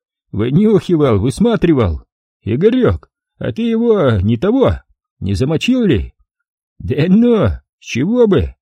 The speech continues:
По уху легонько шлёпнул». Наклоняясь над неподвижным телом, встревожился Игорёк. «Не, всё нормально, дышит.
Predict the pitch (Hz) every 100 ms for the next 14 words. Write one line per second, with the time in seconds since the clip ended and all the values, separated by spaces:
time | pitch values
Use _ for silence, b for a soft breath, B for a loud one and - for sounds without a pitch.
0 | _ _ - 208 214 208 202 202 196 175
1 | 185 214 170 156 98 64 _ _ _ _
2 | _ - 90 - 101 104 147 98 92 95
3 | 107 110 143 90 101 95 170 143 67 62
4 | _ _ - - 95 131 151 107 - 107
5 | 110 170 98 - _ _ _ _ - 214
6 | 262 226 175 104 240 240 233 247 226 190
7 | 104 95 240 - 143 -